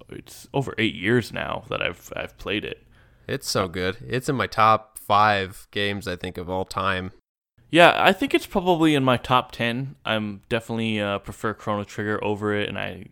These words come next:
Speaker 1: like Earthbound over it as well, although that's a little bit different than Final Fantasy. But, um, yeah, I just, there's so much about that. Kefka, uh, what's that scene that you were tweeting about? That's
Speaker 2: Oh,
Speaker 1: so
Speaker 2: the
Speaker 1: good.
Speaker 2: opera scene.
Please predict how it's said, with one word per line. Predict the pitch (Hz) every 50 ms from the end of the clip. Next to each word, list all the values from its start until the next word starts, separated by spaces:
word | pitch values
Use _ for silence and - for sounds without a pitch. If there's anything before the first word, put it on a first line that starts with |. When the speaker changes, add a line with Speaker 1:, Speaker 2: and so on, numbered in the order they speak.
| _ _
Speaker 1:
like | - 101 98 95 -
Earthbound | 95 101 101 - - 98 98 95 95 95 - -
over | 101 95 101 95
it | 95 -
as | - 101 92 -
well, | 95 95 95 92 95 95 - _ _ _ _ _ _ -
although | 104 98 95 92
that's | 92 95 - - -
a | -
little | 98 95 95 90
bit | - 87 - - _
different | - 107 98 - - 95 - - -
than | - 87 90 87 90 90
Final | - - - - -
Fantasy. | - 135 139 131 - - 101 101 98 - - - - - _ _ _ _ _ _ _
But, | - 113 113 104 98 - - _ _ _ _ _ _ _ _ _ _ _ _ -
um, | 104 98 95 95 92 92 90 90 87 - - _ _ _
yeah, | - 117 147 160 143 117
I | 110 117
just, | 120 127 160 - - - - _ _ _ _ _ _ _
there's | 123 117 - -
so | - - 185
much | 170 123 - - -
about | 107 90 90 92 -
that. | 95 92 90 80 -
Kefka, | - - 113 104 - _ - 117 107 104 101 101 101 101 101 104 98 - - - - -
uh, | - 101 95 92 92
what's | 95 107 131 131
that | - 143 104 -
scene | - - - 120 117 117 117 117 110
that | 113 -
you | 110 113
were | 104 104
tweeting | - - 123 113 107 113
about? | 107 110 110 110 110 107 - - _ -
That's | 113 110 110
Speaker 2:
Oh, | 113 110
Speaker 1:
so | 107
Speaker 2:
the | 101
Speaker 1:
good. | 87 98
Speaker 2:
opera | 107 113 113 - - 95 98
scene. | - - 107 98 92 90 87 -